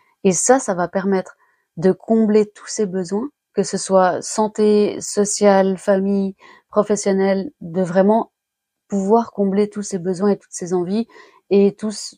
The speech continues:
toutes ses priorités finalement. Ça permet de rester aligné aussi à ses valeurs, parce que si on a, euh, une valeur famille qui est très forte, mais que pour l'instant on met toutes ses priorités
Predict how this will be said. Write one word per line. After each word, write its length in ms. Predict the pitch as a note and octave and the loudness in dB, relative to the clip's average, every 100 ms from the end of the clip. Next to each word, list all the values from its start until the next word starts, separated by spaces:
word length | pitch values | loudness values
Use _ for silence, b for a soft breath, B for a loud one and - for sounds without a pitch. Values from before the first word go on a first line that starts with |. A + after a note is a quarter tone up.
| _ | _
toutes 100 | _ - | _ -12
ses 140 | F3 | -10
priorités 480 | - F#3 E3+ E3 A#3+ | -4 -2 -2 0 0
finalement. 440 | G#3 F3+ F3+ B3 - | 0 -2 -2 -4 -2
Ça 180 | - G#3 | 0 2
permet 400 | A3 G#3 G#3 F3+ | 4 4 4 2
de 120 | F3+ | 2
rester 360 | F#3 G3 - F3+ | 2 0 -2 -2
aligné 360 | E3+ G3+ G#3 | 0 0 0
aussi 200 | G3 - | -2 -6
à 60 | F#3 | -8
ses 140 | - | -8
valeurs, 360 | D#3 E3+ A#3+ - | -8 -8 -10 -10
parce 180 | E3+ - | -12 -8
que 100 | F#3 | -8
si 360 | - G#3 G#3+ b b b b - | -6 -6 -8 b b b b 4
on 220 | G3+ G3 | 6 6
a, 260 | G3 G3 - - | 4 0 -6 -6
euh, 180 | F#3 F3+ | -4 -2
une 180 | F#3+ | -2
valeur 400 | F#3 G3 G3+ G3+ | 0 2 2 0
famille 360 | - G#3+ A3+ G#3 | 0 2 2 -2
qui 80 | G3+ | -4
est 60 | |
très 180 | F#3+ G#3 | -4 -8
forte, 320 | G3+ G#3 G3 _ _ _ - | -4 -6 -6 _ _ _ 0
mais 120 | G3 G3+ | 2 4
que 80 | |
pour 240 | G#3 G#3 G3+ | 2 2 2
l'instant 480 | G3+ G3+ A#3 A3 F#3+ | 2 2 0 0 2
on 60 | F#3 | 2
met 160 | F3+ | 0
toutes 240 | F3+ C4+ - | 2 -2 0
ses 160 | A3 | -4
priorités 640 | A3 G#3 G#3 G#3 A3 G#3 | -2 -2 -2 -2 -4 -6